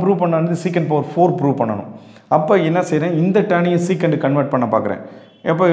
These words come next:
again அதுக்கு ஒரு ஃபார்முலா இருக்கு. Tan square theta-வோட ரிசல்ட் என்ன பார்த்தீங்கன்னா, அஹ், secant square theta minus one. இதுவும் நம்ம ஸ்டார்டிங்கில் சொன்ன ஐடென்டிட்டியில் இருக்கு.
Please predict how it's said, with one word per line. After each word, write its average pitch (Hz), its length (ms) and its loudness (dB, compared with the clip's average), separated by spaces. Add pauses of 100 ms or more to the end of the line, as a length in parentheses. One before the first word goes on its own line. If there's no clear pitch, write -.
(100)
again 156 320 2
அதுக்கு 156 240 -2
ஒரு 135 120 0
ஃபார்முலா 143 300 2
இருக்கு. 113 180 -6 (200)
Tan 156 180 2
square 156 220 -2
theta-வோட 139 280 2 (120)
ரிசல்ட் 139 300 -2
என்ன 135 120 0
பார்த்தீங்கன்னா, 120 340 0 (580)
அஹ், 131 200 2
secant 190 400 2
square 160 340 2
theta 147 360 0 (260)
minus 131 320 0 (180)
one. 101 100 -4 (520)
இதுவும் 190 320 4 (300)
நம்ம 139 180 2
ஸ்டார்டிங்கில் 151 460 2
சொன்ன 139 200 -4
ஐடென்டிட்டியில் 135 440 -2
இருக்கு. 123 200 -4